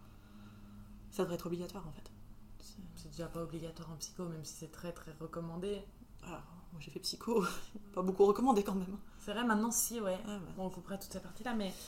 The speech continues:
Speaker 2: j'ai une
Speaker 1: Oh.
Speaker 2: pote qui vient de finir et, <coughs> et qui m'a dit qu'il y en
Speaker 1: Ah,
Speaker 2: avait que
Speaker 1: ouais.
Speaker 2: quelques-uns qui étaient pas, pas,
Speaker 1: Tant mieux,
Speaker 2: pas
Speaker 1: parce que
Speaker 2: suivis,
Speaker 1: putain.
Speaker 2: mais sinon, c'était des, des gros travails quand même. Ce qui est important, quoi qu'il arrive,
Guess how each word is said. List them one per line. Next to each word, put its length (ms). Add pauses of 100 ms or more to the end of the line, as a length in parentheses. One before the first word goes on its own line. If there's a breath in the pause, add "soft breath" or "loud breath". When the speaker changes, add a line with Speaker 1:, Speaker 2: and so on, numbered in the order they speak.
(340 loud breath)
Speaker 2:
j'ai 120
une 80
Speaker 1:
Oh. 20
Speaker 2:
pote 160
qui 80
vient 100
de 60
finir 300
et, 560 (420)
<coughs> 160
et 680
qui 100
m'a 140
dit 180
qu'il 300
y 60
en 80
Speaker 1:
Ah, 60
Speaker 2:
avait 120
que 100
Speaker 1:
ouais. 100
Speaker 2:
quelques-uns 600
qui 140
étaient 160
pas, 680 (640)
pas, 80
Speaker 1:
Tant 140
mieux, 180
Speaker 2:
pas 280
Speaker 1:
parce 140
que 60
Speaker 2:
suivis, 200
Speaker 1:
putain. 120
Speaker 2:
mais 60
sinon, 240
c'était 340
des, 60 (240)
des 100
gros 180
travails 320
quand 80
même. 60 (1500 loud breath)
Ce 80
qui 60
est 40
important, 400
quoi 140
qu'il 200
arrive, 380